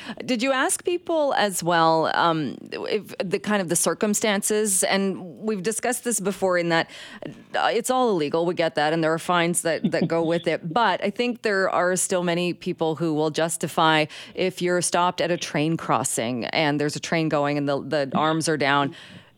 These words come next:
is it really gonna hurt anyone if you check a text message? Much different than if you're flying down the highway at a hundred and ten kilometers an hour and thinking that you're gonna check it there. Did, did it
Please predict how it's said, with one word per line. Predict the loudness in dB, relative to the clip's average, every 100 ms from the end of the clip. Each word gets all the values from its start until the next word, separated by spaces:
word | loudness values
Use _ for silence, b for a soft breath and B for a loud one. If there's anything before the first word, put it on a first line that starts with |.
| -4
is | -2
it | 0
really | 2 2
gonna | 0 0
hurt | 0 -2 -2
anyone | -2 0 0 -2
if | -4
you |
check | -6 -2 -2 -2 -18 -6
a | -4
text | -2 -2 -2
message? | -2 0 -2 -2 -2 -2
Much | -2 -2 2 2 2
different | -2 -2 0 0
than | 2 0
if | 0
you're | 0 0
flying | -2 -2 2 2 2 2
down | 2 2
the | 0
highway | 4 4 4 2 0 0
at | 0
a |
hundred | 0 0 0
and | -2 -2
ten | -2 -2
kilometers | -2 -2 0 0 -2 0
an | 2
hour | 2 2 2
and | 0 0 0
thinking | 0 -2 -2 0
that | -2 -2 -4
you're | -2
gonna | -2 -2
check | -2 -2 -2
it | -2
there. | 0 0 -2
Did, | -2 -2
did | -2 -2
it | -2